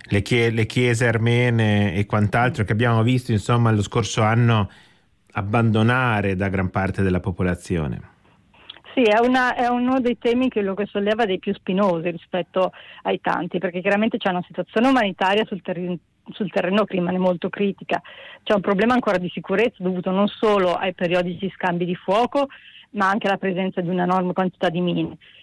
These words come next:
Speaker 2: E oltre alle minacce alla persona ci sono appunto le minacce, le minacce al patrimonio, fra questo anche il matri-, patrimonio sicuramente artistico.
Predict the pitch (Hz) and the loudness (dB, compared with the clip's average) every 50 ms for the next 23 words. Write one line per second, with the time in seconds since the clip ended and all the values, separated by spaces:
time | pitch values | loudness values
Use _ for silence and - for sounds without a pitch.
0 | - _ - - 240 240 226 - - 254 233 220 196 - 220 214 208 202 208 208 | -20 _ -2 2 2 2 2 0 0 0 0 0 0 0 0 0 2 2 2 2
1 | 226 226 226 202 - - 185 180 170 165 - 262 - - - 190 175 180 208 - | 2 0 0 -2 -2 -4 -2 -2 -2 0 0 -2 -2 -2 -4 -2 -2 -2 -2 -2
2 | 247 214 - 196 190 175 - 175 165 156 190 185 180 175 175 175 170 180 180 - | -4 -4 -2 -2 -4 -4 -4 -4 -2 0 2 2 2 2 2 0 0 -2 -2 -6
3 | - - 208 214 196 202 190 165 160 - - 175 - - 180 - 185 160 165 156 | -6 -2 0 2 2 4 2 2 0 -2 -4 -4 -4 -4 -4 -2 -2 0 0 0
4 | 170 165 170 170 - 226 208 - 185 175 - - 190 180 175 - 185 180 180 175 | 2 0 0 0 0 0 0 0 -2 -2 0 0 0 0 0 0 0 2 2 0
5 | 180 - - - 202 185 185 - 180 - - 180 180 - 196 180 170 180 180 175 | 0 -2 -4 -2 -2 -2 -2 -4 -6 -2 -2 -2 0 0 0 2 2 0 0 -2
6 | - 196 175 196 185 180 180 175 175 170 - - 180 175 - - - - - - | -2 -2 0 0 0 2 2 0 -2 -2 0 0 -2 -2 -2 -12 -20 -20 -20 -20
7 | - - - 208 196 - - - 185 180 - - - 202 185 - 196 185 | -16 -6 -4 -4 -4 -4 -6 -6 -6 -6 -6 -6 -6 -6 -2 0 0 0